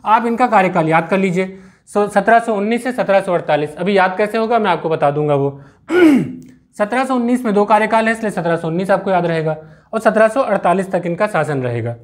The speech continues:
ठीक है, अब सत्रह सौ अड़तालीस क्यों रहेगा, थोड़ा सा बता ही देते हैं। अहमद शाह अब्दाली का जो पहला आक्रमण हुआ था, आप देखेंगे तो सत्रह सौ अड़तालीस में ही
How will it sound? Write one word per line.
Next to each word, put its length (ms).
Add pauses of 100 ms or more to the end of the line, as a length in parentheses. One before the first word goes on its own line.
(340)
ठीक 160
है, 200 (240)
अब 100
सत्रह 280
सौ 120
अड़तालीस 380
क्यों 160
रहेगा, 580
थोड़ा 140
सा 120
बता 180
ही 140
देते 220
हैं। 280 (160)
अहमद 280
शाह 240
अब्दाली 360
का 80
जो 120
पहला 320
आक्रमण 340
हुआ 180
था, 100
आप 140
देखेंगे 460 (360)
तो 60
सत्रह 260
सौ 120
अड़तालीस 500
में 100
ही 260